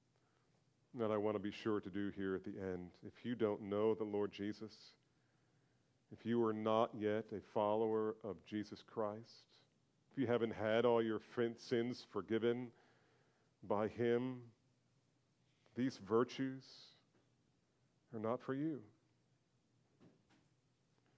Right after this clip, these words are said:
The virtues, all of these virtues and more, are fruit. And we need to make a distinction between fruit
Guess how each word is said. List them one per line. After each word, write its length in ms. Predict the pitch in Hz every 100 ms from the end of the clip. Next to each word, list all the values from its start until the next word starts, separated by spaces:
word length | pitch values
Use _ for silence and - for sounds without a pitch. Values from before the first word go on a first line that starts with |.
| _ -
The 60 | 95
virtues, 800 | 120 147 - 143 143 - - - _ _ _ _ -
all 220 | 135 147 165
of 80 |
these 200 | 143 127
virtues 560 | 101 110 120 - 135 131
and 140 | 110
more, 420 | 113 151 127 104 117 _ _ _ _ _ _ 127
are 140 | 113 - -
fruit. 420 | - 233 - - - - _ _ _ _ _ _ _ _ _ _ _ _ _ _ -
And 80 | 123
we 80 |
need 160 | 120 143
to 60 | 165
make 220 | 165 170
a 40 |
distinction 520 | 147 - 175 165 139
between 360 | 113 113 131 120 - -
fruit 320 | 160 123